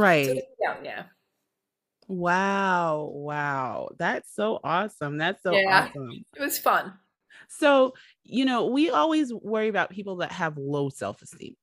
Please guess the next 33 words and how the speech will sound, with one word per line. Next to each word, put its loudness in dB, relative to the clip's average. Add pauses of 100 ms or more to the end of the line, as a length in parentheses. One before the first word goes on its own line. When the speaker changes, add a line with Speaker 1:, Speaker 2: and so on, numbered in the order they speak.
Speaker 2:
Is 0
there 0
anyone 0
that -4
you -4
would -4
say 0
has 0 (460)
perfect -8 (340)
self-esteem? -4
Speaker 1:
Never. 2 (680)
Not 4
one 4
day, 6
not 0
one 0
minute. 0 (640)
No, 4
there 6
are 2
people 4
that 2
are 4
narcissists, 0
but -2
narcissists 0
are -2
also 4
the -6
most -4
insecure -6
of -8
all. -10